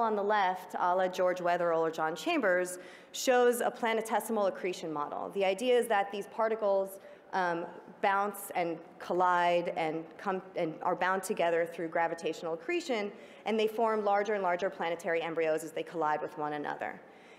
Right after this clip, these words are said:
The initial conditions for this disk are that all the gas is gone, okay? So the giant planets have already formed, the gas is gone, and the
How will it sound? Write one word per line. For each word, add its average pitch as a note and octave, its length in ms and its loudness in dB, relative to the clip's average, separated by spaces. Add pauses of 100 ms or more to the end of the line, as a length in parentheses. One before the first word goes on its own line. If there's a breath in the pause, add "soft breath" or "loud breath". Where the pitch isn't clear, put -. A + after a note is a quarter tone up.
(100)
The A#3+ 80 0
initial C#4 280 4
conditions B3+ 600 2
for F#3 160 2
this E3+ 220 2
disk E3 420 -2 (840)
are G#3+ 100 0
that F#3+ 240 4
all G#3 400 6
the G#3 160 -2
gas F#3+ 640 0
is F3 340 -4
gone, E3 400 0 (100)
okay? E3 220 -2
So F3 100 -6
the E3+ 80 -4
giant F#3+ 340 0
planets G#3+ 280 0
have G3+ 100 -4
already G3+ 220 4
formed, E3 540 0 (320 loud breath)
the F#3 60 -8
gas F#3+ 360 -2
is G#3 140 -4
gone, D#3+ 420 0 (300 loud breath)
and G3+ 140 2
the F#3+ 120 2